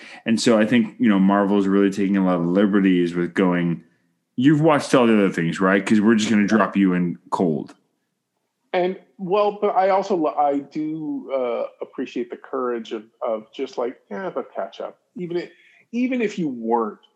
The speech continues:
Speaker 2: a Mar-, even if you hadn't watched all the Avengers stuff, they, it's, it's still like,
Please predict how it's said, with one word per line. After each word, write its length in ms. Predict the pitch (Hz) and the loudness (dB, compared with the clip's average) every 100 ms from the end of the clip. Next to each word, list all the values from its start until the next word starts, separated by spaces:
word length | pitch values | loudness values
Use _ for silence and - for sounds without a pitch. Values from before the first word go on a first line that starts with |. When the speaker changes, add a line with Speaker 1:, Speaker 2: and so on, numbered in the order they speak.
| - | -8
Speaker 2:
a 60 | 113 | -6
Mar-, 280 | 104 104 - | -6 -8 -8
even 180 | 180 185 | -8 -6
if 140 | 165 | -6
you 80 | 139 | -8
hadn't 440 | - 123 120 117 113 | -6 -6 -6 -8 -10
watched 280 | 107 - | -12 -12
all 120 | 98 110 | -14 -12
the 140 | 107 | -14
Avengers 400 | 110 113 - - | -16 -18 -18 -12
stuff, 220 | 113 101 _ _ _ _ _ - | -10 -10 _ _ _ _ _ -20
they, 260 | 175 165 | -14 -10
it's, 200 | 160 - | -10 -10
it's 200 | 175 180 | -10 -10
still 240 | - 185 165 | -8 -6 -2
like, 260 | 135 131 | -4 -6